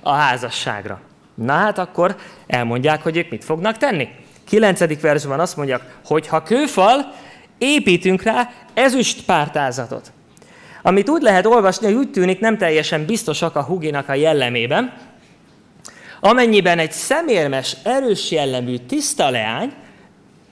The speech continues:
kőfal, akkor bizony ők mindent megtesznek annak érdekében, hogy úgy is maradjon.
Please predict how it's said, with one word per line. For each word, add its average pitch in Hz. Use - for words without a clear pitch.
kőfal, 151
akkor 285
bizony 240
ők 202
mindent 269
megtesznek 220
annak 139
érdekében, 196
hogy 208
úgy 202
is 226
maradjon. 143